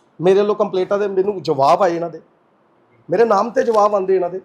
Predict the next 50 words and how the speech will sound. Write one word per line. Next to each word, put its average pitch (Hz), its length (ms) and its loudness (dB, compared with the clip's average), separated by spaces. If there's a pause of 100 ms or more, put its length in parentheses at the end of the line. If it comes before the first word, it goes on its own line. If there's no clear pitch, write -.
(180)
ਮਨਦੀਪ 170 320 -8
ਸਿੰਘ 185 160 -8
ਦੋਸਾਂਝ 165 340 -8
ਤੁਸੀਂ 165 180 -16
ਚੈੱਕ 160 180 -10
ਕਰ 156 100 -8
ਸਕਦੇ 143 280 -10
ਹੋ। 160 60 -18 (500)
ਮੈਂ 196 100 4
ਇਹਨਾਂ 285 140 4
ਦੇ 311 80 -4
ਦੁਆਲੇ 240 260 6
ਹੋਇਆ 247 260 4
ਪਿਆ 262 200 0
ਵਾਂ। 262 140 -2
ਮੈਂ 262 100 0
ਆਪਣੇ 247 180 -2
ਵੱਲੋਂ 254 140 -4
ਜਿੰਨੀ 208 300 -4
ਕੁ 254 100 0
ਮੇਰਾ 226 500 2
ਨਾਲ 190 180 0
ਫੋਟੋਆਂ 214 300 -2
ਵੀ 247 100 -8
ਦਿਖਾ 226 180 0
ਦਿੰਦਾ 180 220 0
ਤੁਹਾਨੂੰ, 190 320 -2
ਐਨ 175 140 -2
ਐਚ 175 140 -4
ਆਈ 185 80 -4
ਮੈਨੂੰ 180 200 -6
ਪਾਉਂਦੀ 160 360 -6
ਆ 160 40 -8 (840)
ਕਿ 180 40 -6
ਤੁਸੀਂ, 196 420 -8
ਤੁਹਾਨੂੰ 175 360 2
ਇਹ, 190 120 0
ਤੁਸੀਂ 175 400 -6
ਇਹ 190 60 4
ਤੋਂ 190 120 -2
ਸੈਟੀਸਫਾਈਡ 175 400 0
ਹੈਗੇ 165 220 2
ਕਿ 202 80 0
ਨਹੀਂ 170 220 2
ਹੈਗੇ, 143 160 0
but 202 240 0
ਮੈਂ 185 160 4
ਨਹੀਂ 143 180 -6
ਹੈਗਾ। 123 140 -6
ਲਓ, 127 120 -8